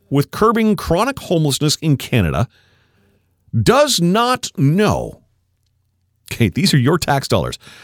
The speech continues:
The, the federal departments tasked with curbing homelessness in Canada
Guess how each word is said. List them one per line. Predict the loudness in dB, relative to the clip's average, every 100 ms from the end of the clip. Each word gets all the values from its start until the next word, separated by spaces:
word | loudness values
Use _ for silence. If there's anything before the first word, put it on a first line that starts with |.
| -20 _ _ _ _
The, | -6 0 0 0 -4
the | -4
federal | -2 -4 -2 0 0
departments | 0 0 0 0 -2
tasked | -2 0 0 -2
with | -4 -2
curbing | 4 4 4 2 0 -2 -2
homelessness | 0 2 0 -2 -2
in | 0
Canada | 0 0 0